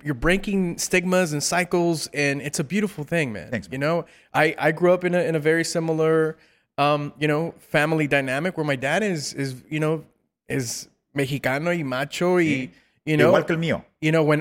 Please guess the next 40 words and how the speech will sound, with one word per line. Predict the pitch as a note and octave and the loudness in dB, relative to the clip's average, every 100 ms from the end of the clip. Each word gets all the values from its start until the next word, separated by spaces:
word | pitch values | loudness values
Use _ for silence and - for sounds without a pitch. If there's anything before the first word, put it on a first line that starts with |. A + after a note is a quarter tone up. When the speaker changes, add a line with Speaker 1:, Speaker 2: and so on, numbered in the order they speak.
| D3 | 2
Speaker 1:
when | C#3+ | 2
I, | D3 F3 E3+ E3 A#2 - _ _ _ - | 4 4 2 0 -6 -20 _ _ _ -2
when | C#3+ | 2
I | D3 | 4
wa-, | D3 - | 2 2
I | C#3+ | 0
told | C#3 D#3+ F#3 | 0 0 2
him | F#3 | 2
I | |
wanted | D#3 D#3 D3+ | 2 0 0
to | D3+ | 0
do, | D3 D#3 D3+ D3 | 0 2 0 -2
you | C#3 | -2
know, | C#3+ C#3+ | -2 -2
radio | A#2+ B2 C#3 D3 E3 D3+ | -4 -2 0 2 2 2
and | B2 | 0
television | C3 C#3 C#3+ D#3 D3+ E3 E3 C#3+ | -2 -2 0 -2 -2 -4 -2 -2
and | A#2+ G#2+ - _ _ _ _ A#2+ | -4 -6 -12 _ _ _ _ -4
be | C3 | -2
in | D3 | 0
entertainment. | C#3 C3 C3 B2+ D3 F#3+ - | -2 -4 -4 -4 -2 -4 -6
He's, | - C#3 - - | -14 -14 -14 -6
"¿Qué? | D3+ G#3 - _ _ | -2 -2 -4 _ _
No." | C3 F#3+ C3 - _ _ _ A#2+ - C#3 | -6 -4 -6 -12 _ _ _ -16 -12 -10
He, | - F3 - | -8 -10 -6
he, | - B3 - - - D#3+ | -2 0 0 -6 -8 -12
<laughs> | - - | -10 -4
I | |
know | D3+ | 0
we | F3 | 2
joked | D#3 E3+ D#3+ | 2 0 2
about, | D3+ D3+ C#3+ | 2 2 0
you | D3+ | -2
know, | D3+ D3 | 0 -2
the | C3+ | -2
bank | B2+ F#3 G3+ - _ _ _ _ D3 | -2 -2 -2 -12 _ _ _ _ 2
Speaker 2:
Yeah. | |
Speaker 1:
earlier, | D3 D3 | 4 4
el | C3 | 2
banco, | C3+ F3 F#3 D3+ | 2 0 2 0